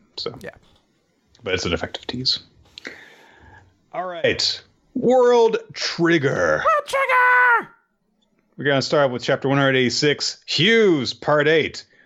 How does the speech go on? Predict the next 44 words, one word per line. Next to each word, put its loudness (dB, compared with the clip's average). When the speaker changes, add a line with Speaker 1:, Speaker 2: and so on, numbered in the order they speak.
Speaker 1:
featuring -2
Hughes 0
not -2
really 2
getting 0
to 2
do 0
anything -2
cool 0
because -2
everyone's 0
just -4
like, 0
"Dogpile -2
that 0
asshole." -4
Um, 0
he -4
Speaker 2:
Huh. 2
Speaker 1:
is 2
on 0
defensive, -4
Speaker 2:
It's -20
kinda 0
Speaker 1:
like, -6
Speaker 2:
curious -4
Speaker 1:
the -6
Speaker 2:
that's -6
Speaker 1:
entirety 0
of -4
both -2
these -6
chapters. -6
Speaker 2:
As -2
I -6
say, -2
it's -8
kinda -4
curious -4
he -8
gets -6
the -16
chapter -6
title. -10